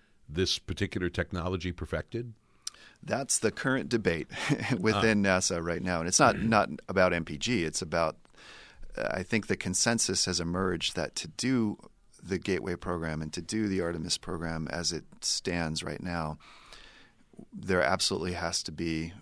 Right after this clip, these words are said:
Speaker 2: a low-gravity propellant gauging approach. And we have to know m-, more about how you transfer propellant in, in space.
Speaker 1: Hmm.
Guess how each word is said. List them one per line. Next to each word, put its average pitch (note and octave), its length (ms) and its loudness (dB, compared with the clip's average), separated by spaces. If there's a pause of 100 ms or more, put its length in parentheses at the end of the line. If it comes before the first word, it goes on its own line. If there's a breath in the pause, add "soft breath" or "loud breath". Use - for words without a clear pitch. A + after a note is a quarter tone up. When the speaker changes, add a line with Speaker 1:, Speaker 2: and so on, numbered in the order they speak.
(140)
Speaker 2:
a F2 120 -8
low-gravity E2 540 -2
propellant - 440 -10
gauging D2 580 -10
approach. - 500 -10
And D#2+ 160 -10
we E2+ 120 -6
have F#2 180 -2
to G2 80 -2
know F2+ 240 2
m-, F#2 240 -4 (340)
more G2+ 400 6
about E2+ 320 2
how F2+ 200 -2
you E2+ 200 -4
transfer E2+ 480 -6
propellant D#2 560 -8 (580 loud breath)
in, D#2+ 360 -4
in D2 240 -6
space. - 680 -4
Speaker 1:
Hmm. D#2 60 -8